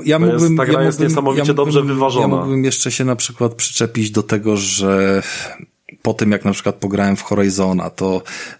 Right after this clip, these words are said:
Speaker 1: tam mimika postaci była zrobiona super jak na R P G.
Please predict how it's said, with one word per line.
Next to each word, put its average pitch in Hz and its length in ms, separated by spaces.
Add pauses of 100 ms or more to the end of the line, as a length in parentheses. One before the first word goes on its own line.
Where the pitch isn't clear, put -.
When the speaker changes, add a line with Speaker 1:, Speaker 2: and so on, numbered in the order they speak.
Speaker 1:
tam 101 300
mimika 98 480
postaci 95 720
była 92 280
zrobiona 92 520
super 87 600
jak 87 240
na 90 160
R 90 140
P 87 240
G. 98 120